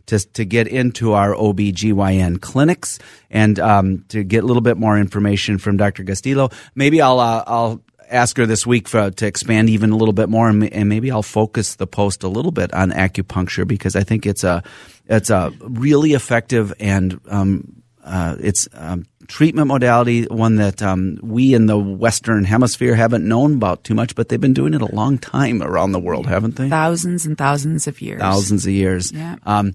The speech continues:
Speaker 1: just because we haven't been doing it for thousands of years in, in the United States, uh, uh, people in other parts of the world are onto something. So <laughs> we're, I'm gonna do a little bit more about that. Um, you, can I go to the, should we go to the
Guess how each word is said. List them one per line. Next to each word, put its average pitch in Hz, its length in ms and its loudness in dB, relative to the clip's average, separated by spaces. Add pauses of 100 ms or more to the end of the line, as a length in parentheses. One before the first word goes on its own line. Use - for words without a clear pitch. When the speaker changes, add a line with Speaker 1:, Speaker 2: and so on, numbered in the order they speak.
(120)
Speaker 1:
just - 240 -4
because 135 340 0
we 135 280 2
haven't 110 380 2
been 110 180 0
doing 110 280 2
it 98 160 0
for 107 220 -2
thousands 104 420 2
of 104 40 0
years 113 220 2
in, 101 180 2
in 110 260 2
the 110 80 4
United 110 400 0
States, 127 340 0 (260)
uh, 110 200 -6 (120)
uh, 98 100 -14
people 120 300 -4
in 110 80 2
other 113 160 4
parts 107 320 0
of 110 60 -6
the 104 60 -2
world 107 340 0
are 98 240 -8 (100)
onto 147 440 0
something. 113 640 -4
So 113 400 -4
<laughs> - 60 -8
we're, 123 180 0
I'm 131 240 -2
gonna 135 160 0
do 131 160 2
a - 80 0
little 131 160 -4
bit 110 160 -4
more 113 340 2
about 98 380 -4
that. 104 380 -4 (280)
Um, 143 220 2
you, 151 140 -2
can - 200 -4
I 185 80 2
go 208 120 0
to 208 80 -8
the, 151 240 -2
should 202 180 -6
we 254 80 -4
go 240 160 0
to 240 80 -2
the 190 160 -4